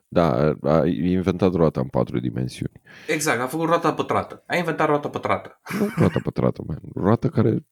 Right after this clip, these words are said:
Speaker 1: călătorește în timp.
Speaker 2: Whatever, nu știu, a inventat
Speaker 1: <laughs> Nu știu.
Speaker 2: roata pe care pot să stea găinile.
Speaker 1: Exact.
Speaker 2: I don't know. <laughs>
Speaker 1: Da, da, și uite aici,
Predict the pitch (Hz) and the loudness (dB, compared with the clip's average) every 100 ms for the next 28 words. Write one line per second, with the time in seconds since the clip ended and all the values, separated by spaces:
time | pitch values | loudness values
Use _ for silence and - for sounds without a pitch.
0 | _ - 92 - 98 - 92 - - - | _ 2 4 4 2 2 -2 -2 -6 -8
1 | - - - _ _ _ _ _ _ _ | -12 -10 -12 _ _ _ _ _ _ _
2 | _ _ _ - - _ _ - 139 147 | _ _ _ -20 -20 _ _ -2 2 4
3 | 135 139 120 131 147 - 107 120 - - | 2 0 -4 -2 -2 -4 -2 -2 -4 -6
4 | 131 135 135 - 147 123 123 - 190 175 | -4 -2 -2 0 0 0 -2 4 4 6
5 | 110 - - - 165 175 175 - 156 151 | 4 2 2 0 4 4 4 0 2 2
6 | 147 156 147 147 135 117 131 113 98 - | 2 0 0 0 0 4 2 2 -2 -4
7 | - - 202 160 156 131 127 120 - 185 | -2 2 4 4 2 2 2 0 0 -2
8 | - 185 - 151 - - - 104 - - | 2 0 -2 -14 -14 -6 0 2 0 -8
9 | - 147 151 90 - 131 160 139 135 | -2 4 4 2 0 4 6 6 6